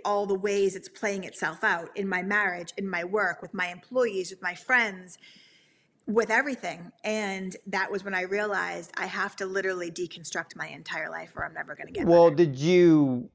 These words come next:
Speaker 2: were you able to find out what the root of your fear was? 'Cause fear is what really sets the ball rolling, and we have to learn how to stop it.
Speaker 1: Yeah, we do. And so fear for me became, it's kind of like a symptom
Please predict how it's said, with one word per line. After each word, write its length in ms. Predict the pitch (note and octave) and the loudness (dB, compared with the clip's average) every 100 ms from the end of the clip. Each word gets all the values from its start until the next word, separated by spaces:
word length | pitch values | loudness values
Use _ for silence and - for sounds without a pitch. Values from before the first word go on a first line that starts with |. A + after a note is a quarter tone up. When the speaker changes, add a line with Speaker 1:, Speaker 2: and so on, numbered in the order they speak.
| - C#3 - _ - | -12 -12 -16 _ -8
Speaker 2:
were 340 | D#3+ A#3+ D3+ | -6 2 4
you 140 | D3+ E3 | 6 6
able 160 | D3 | 6
to 100 | C#3 | 2
find 280 | B2 D#3 D#3 | 2 2 4
out 120 | D3+ | 4
what 240 | C3 C#3+ C#3+ | 4 2 4
the 100 | C3+ | 4
root 280 | C3 D#3 D3 | 6 6 6
of 140 | A2+ | 2
your 140 | B2 | 0
fear 340 | - D3 C#3+ C3 | 0 2 4 6
was? 440 | B2 C#3+ F3+ G3+ | 8 8 6 2
'Cause 200 | - A2+ | -10 -14
fear 400 | - G3 A#3+ B3 | -2 2 6 6
is 140 | E3 B2 | 6 6
what 220 | C3+ B2+ | 4 4
really 360 | C3+ C#3+ C#3 | 4 6 4
sets 920 | A2 - - - D#3 D#3 - - - - - | 0 -8 -14 0 2 2 -2 -12 -12 -14 -2
the 120 | B2 | 2
ball 360 | A2 C3+ C3+ B2 | 6 8 8 6
rolling, 680 | B2 F3+ F3 B2+ A#2 A#2 A2 _ _ _ _ - - | 6 6 6 0 -2 -4 -6 _ _ _ _ -16 -4
and 280 | A#2 A#2 A#2+ | 0 2 6
we 100 | C3 | 6
have 140 | B2 | 4
to 80 | A#2+ | 4
learn 200 | B2 A#2+ | 4 2
how 100 | A#2 | 0
to 80 | F2+ | -2
stop 460 | - C#3+ C#3+ - | -2 0 2 -2
it. 140 | - - _ _ _ F#3+ | -10 -14 _ _ _ -4
Speaker 1:
Yeah, 160 | E3+ | -2
we 140 | F3+ E3+ | -2 0
do. 360 | F#3+ F3 D#3+ - | 0 0 -2 -4
And 420 | G3 F#3+ F#3 F#3+ | -2 0 -2 -4
so 440 | F#3 G#3+ G3 F#3 F3+ | 0 2 4 2 0
fear 560 | - - A3 G#3 G#3 | -4 0 4 4 2
for 200 | G3+ G3 | 0 -2
me 580 | F#3+ A3 A3 F#3+ G#3 G#3 - - - _ - | 0 2 2 0 -2 -6 -14 -20 -20 _ -2
became, 920 | G3+ F#3 - G3+ G3 F#3+ F#3 F#3 F#3 | -2 -2 -6 -4 -4 -4 -6 -8 -8
it's 140 | F3 - | -8 -2
kind 140 | G3+ | -2
of 60 | F#3+ | 0
like 160 | F#3 | -2
a 80 | F3 | -4
symptom 880 | - - A3 A#3+ - D#3+ E3+ A#3+ C#4 | -8 -2 0 0 -2 -4 -2 0 0